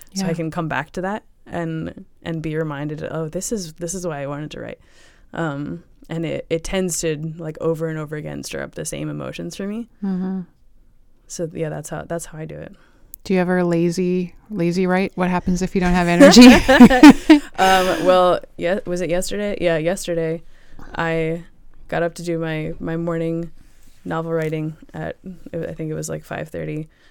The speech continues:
Speaker 1: It was s-, so early, um, but I'm becoming a morning person slowly.
Speaker 2: Yeah.
Speaker 1: Um, <laughs> but I got up to do my morning, morning novel writing, and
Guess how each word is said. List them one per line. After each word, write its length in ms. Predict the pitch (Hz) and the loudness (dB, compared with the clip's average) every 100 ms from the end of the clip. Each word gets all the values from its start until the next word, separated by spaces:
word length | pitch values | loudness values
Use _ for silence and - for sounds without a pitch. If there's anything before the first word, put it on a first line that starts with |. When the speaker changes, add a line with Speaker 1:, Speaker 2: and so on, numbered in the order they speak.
| - | -16
Speaker 1:
It 60 | 175 | -12
was 140 | 165 | -10
s-, 440 | - - - - - | -8 -10 -12 -16 -12
so 680 | - - - - 180 170 | -10 -10 -12 -10 -6 -4
early, 400 | - 156 151 156 - - - - | -4 -4 -6 -10 -16 -20 -18 -8
um, 260 | 170 156 | -6 -4
but 120 | 160 170 | -6 -6
I'm 80 | |
becoming 400 | 160 160 214 190 | -6 -4 0 0
a 20 | 180 | 0
morning 300 | 175 170 160 | 0 0 0
person 280 | 165 - | -2 -4
slowly. 400 | 156 185 156 147 | -4 0 0 0
Speaker 2:
Yeah. 220 | 190 180 170 - - - | -2 -4 -6 -14 -10 -2
Speaker 1:
Um, 420 | 196 196 185 180 | 2 2 2 2
<laughs> 640 | 233 262 254 - - - | 2 4 4 2 -14 -14
but 120 | - 180 | -6 -2
I 60 | |
got 140 | 190 190 | 0 0
up 80 | |
to 80 | 185 | -2
do 80 | 185 | -4
my 160 | 180 175 | -2 -2
morning, 460 | 175 175 175 175 _ _ - - | -2 -2 -4 -6 _ _ -20 -14
morning 380 | - 175 170 175 | -8 -4 -4 -4
novel 240 | 170 160 165 | -4 -4 -4
writing, 340 | 156 156 160 _ - - - | -4 -6 -8 _ -20 -20 -8
and 440 | 165 165 160 160 | -6 -4 -4 -6